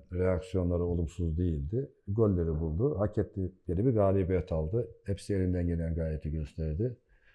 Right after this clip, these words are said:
Sizin de bildiğiniz gibi bu maça altı oyuncu, ilk geçen maça göre altı, on bir de-, oyuncu değiştirerek başladık. Çünkü, e, hem seyahatimiz hem maçlarımız sık sık oluyor. Bunu yayıncı kuruluşa da söyledim. Paylaşmaya sa-, çalıştım. Size de söyleyeyim. Yani orada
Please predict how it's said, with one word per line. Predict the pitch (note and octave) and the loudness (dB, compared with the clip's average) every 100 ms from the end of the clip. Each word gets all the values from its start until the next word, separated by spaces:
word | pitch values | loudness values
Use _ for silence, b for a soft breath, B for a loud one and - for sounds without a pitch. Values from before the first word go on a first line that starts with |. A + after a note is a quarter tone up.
| _ | _
Sizin | G2+ F#2+ F#2+ | 0 2 4
de | F#2+ | 4
bildiğiniz | F2+ F2 F#2 F2 | 2 2 2 2
gibi | F#2 F2+ | 2 2
bu | F#2 | 2
maça | F2+ E2+ - | 0 -2 -2
altı | F2+ F2+ - G2+ | 2 0 0 -4
oyuncu, | F#2 E2+ E2 F2 F2+ | -2 -2 -2 -4 -4
ilk | F2 - - | -6 -8 -14
geçen | D#2 F#2 E2+ | -8 -4 -2
maça | E2 - | -4 -4
göre | E2 E2 | -4 -2
altı, | E2 E2 - | -2 -2 -2
on | F2 D2+ | -4 -4
bir | D2+ E2 | -6 -8
de-, | - - _ | -8 -16 _
oyuncu | E2 D#2 D#2+ | -6 -4 -4
değiştirerek | D#2+ - D2 D2 - | -4 -6 -6 -8 -6
başladık. | D2 - D#2 G#2 A2+ - | -8 -6 -6 -4 -4 -6
Çünkü, | F2+ G2 F2 - B B B B B B B _ - | -4 -2 -2 -4 B B B B B B B _ -4
e, | |
hem | F#2 G2+ | 0 0
seyahatimiz | - F#2+ F2+ E2+ F#2+ F2+ | 4 4 4 4 0 2
hem | F#2+ | 2
maçlarımız | F2+ F2+ E2+ F2+ F#2 F2 | 2 2 0 -2 0 -2
sık | - F#2 | -2 -4
sık | - - - - - - D2 - | -2 -4 -6 -8 -14 -14 -16 -8
oluyor. | F2+ E2+ D#2+ G2+ | -2 0 0 0
Bunu | F2+ F2 | 0 0
yayıncı | F2 F2 E2 | 2 0 0
kuruluşa | E2 E2+ D#2 E2+ | -2 -4 -4 -2
da | E2+ | -2
söyledim. | D#2+ C#2 D2+ | -4 -4 -4
Paylaşmaya | F2+ E2+ E2 - F2 E2+ | -2 -2 -2 -2 -2 -2
sa-, | - E2 D#2 - - | -4 -4 -6 -10 -8
çalıştım. | F2 D#2+ - A#2 | -4 -2 -4 -4
Size | F#2+ F2+ D2 | -2 -2 0
de | G#2 | 0
söyleyeyim. | G2 G2 F#2+ F#2+ D#2 | 2 2 2 0 0
Yani | D#2+ E2 | -2 -2
orada | E2 E2+ E2 | -2 -2 -2